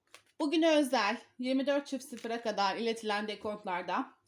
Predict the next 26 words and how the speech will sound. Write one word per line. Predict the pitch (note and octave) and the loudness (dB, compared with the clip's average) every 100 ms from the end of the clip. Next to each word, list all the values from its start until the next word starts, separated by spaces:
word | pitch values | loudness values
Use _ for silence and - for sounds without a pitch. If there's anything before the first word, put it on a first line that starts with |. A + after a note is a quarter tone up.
| _ - | _ -4
on | C4+ C#4 | 2 4
beş | C4+ - | 2 0
dakikalık | G#3+ - G3+ F3 E3+ E3+ A#3 | -6 -4 -6 -6 -6 -8 -10
bakımımız | A#3 G#3+ F3+ F#3 B3 - _ _ - - _ | -8 -10 -10 -8 -8 -8 _ _ -20 -20 _
yüz | G#3+ G#3+ | -8 -4
yirmi | A3 G#3+ B3+ | -4 -4 -6
T | D#4+ D4 C4 | -2 0 0
L, | C4 C#4+ _ - | -2 -6 _ -8
otuz | G#3+ A3+ C#4 | -6 -4 -4
dakikalık | A3+ A3 G3 G3 F#3 F#3+ | -4 -6 -6 -6 -6 -6
bakımımız | A3 A3 G#3+ G#3 A#3+ D#4 - | -8 -6 -6 -2 -2 -2 -4
iki | A3+ - A3 | -14 -8 -6
yüz | A#3 A3+ | -4 -4
on | A3+ | -4
T | A3+ F#3+ E3 | -4 -6 -6
L'dir. | D#3+ E3 B3+ - _ _ _ - | -6 -6 -6 -8 _ _ _ -4
Bakımlarımızı | C#4+ D#4 D4+ D#4+ D4+ D#4 B3 C4+ E4+ - _ _ _ _ _ | -4 2 2 4 2 2 2 0 0 -6 _ _ _ _ _
ses | - C4+ C4+ | 0 0 2
kaydıyla | C#4 B3+ C4+ D4+ D#4+ | -2 -2 0 0 0
yapıyoruz | D4 C#4+ C4 A#3+ A3 G#3 | -2 2 2 4 0 0
canlarım. | A#3+ C#4 C#4 A3+ C4 - _ _ _ _ _ _ _ _ - _ _ _ _ - | 0 2 2 2 -2 -4 _ _ _ _ _ _ _ _ -20 _ _ _ _ 0
Ve | B3+ B3+ E4 - | 2 2 -2 -10
üç | E4 - | -12 -4
dört | D#4 D#4 - | -2 -2 -2
gün | A3 | -6
ortalama | A3 A#3+ B3 G#3+ G#3 A3+ F4+ | -4 -4 -4 -6 -4 -4 -4